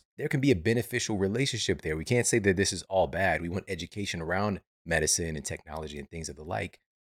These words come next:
But the issue arises when funding for what should be unbiased information, unbiased news for the public at large, when that begins to be controlled and manipulated and colored a certain way, and folks aren't receiving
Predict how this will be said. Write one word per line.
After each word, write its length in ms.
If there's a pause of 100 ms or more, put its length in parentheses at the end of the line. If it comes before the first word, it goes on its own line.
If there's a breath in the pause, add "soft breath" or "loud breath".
(300)
But 100
the 160
issue 300
arises 440
when 360 (120)
funding 440
for 160
what 160
should 200
be 280
unbiased 800 (320)
information, 720
unbiased 600
news 680 (320)
for 220
the 100
public 380
at 120
large, 540 (400)
when 120
that 200
begins 600 (100)
to 120
be 360
controlled 580
and 80
manipulated 580
and 140
colored 300
a 60
certain 300
way, 300 (440)
and 80
folks 320
aren't 160
receiving 680